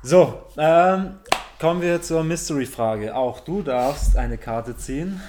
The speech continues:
sie Jova geben und er liest sie dir vor und du darfst sie beantworten. So,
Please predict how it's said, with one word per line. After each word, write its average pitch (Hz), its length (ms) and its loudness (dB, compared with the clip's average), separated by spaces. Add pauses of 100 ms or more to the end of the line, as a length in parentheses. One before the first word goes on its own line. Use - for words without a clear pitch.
(140)
sie 120 380 -8
Jova 131 420 -6
geben 151 560 -8
und 120 420 -10
er 120 100 -10
liest 120 240 -12
sie 120 60 -10
dir 113 140 -8
vor 170 220 -6
und 143 120 -10
du 120 60 -10
darfst 127 240 -8
sie 127 80 -8
beantworten. 135 760 -8 (2250)
So, 110 300 -8